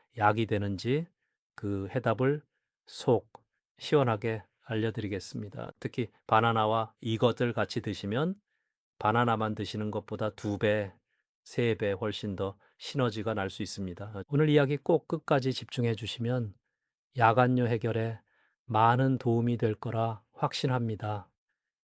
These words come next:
이 영상 하나로 여러분의 밤과 아침의 질이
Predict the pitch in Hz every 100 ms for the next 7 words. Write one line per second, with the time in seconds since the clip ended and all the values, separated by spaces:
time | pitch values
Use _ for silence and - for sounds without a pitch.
0 | _ 127 127 120 120 131 127 135 123 120
1 | 120 117 113 110 107 113 110 - 104 110
2 | 110 110 110 - 107 - - 117 107 110
3 | 113 110